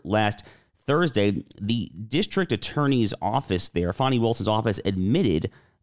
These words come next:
that in the course of preparing for this indictment and these prosecutions,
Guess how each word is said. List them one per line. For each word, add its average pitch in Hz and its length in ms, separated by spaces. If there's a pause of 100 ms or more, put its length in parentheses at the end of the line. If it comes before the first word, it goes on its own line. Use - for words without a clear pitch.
(160)
that 107 300
in 110 200
the 101 140
course - 640
of - 160
preparing 123 440
for 107 140
this - 580 (540)
indictment 101 760
and 95 200
these 92 120
prosecutions, 147 640